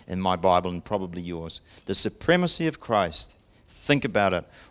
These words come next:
All the wonderful people who've ever lived, the greatest teachers, the people who made history happen, and the people we have in the world today doing wonderful things.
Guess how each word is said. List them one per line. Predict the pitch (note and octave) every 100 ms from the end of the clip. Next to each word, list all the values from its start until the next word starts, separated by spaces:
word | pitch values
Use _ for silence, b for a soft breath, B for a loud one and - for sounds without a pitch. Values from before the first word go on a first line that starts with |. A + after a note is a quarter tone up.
| -
All | D#3+ G3 F#3+
the | F#3
wonderful | F#3 G3+ G3 F#3+
people | F#3 F#3 E3+ C#3+
who've | B2 B2+
ever | C3+ C#3+
lived, | C3 G2+ F2+ - B B
the | G#2+
greatest | D#3 F#3+ F3+ D#3 -
teachers, | E3 E3+ - G#2+ D#2+ - B -
the |
people | - F3+ F3+
who | E3
made | F3 E3+
history | B2+ F3 - D3+ B2
happen, | D3+ C#3+ F2+ - B B
and | B2+
the | -
people | - G3+ G#3+
we | G#3+
have | F3+ G3+
in | G3+
the | F#3+
world | F#3 G#3 G3
today | D3+ D3+ G3+ E3 G2
doing | G#2+ C#3+ C#3
wonderful | E3 F#3 E3 E3
things. | F#3 E3 G2+ -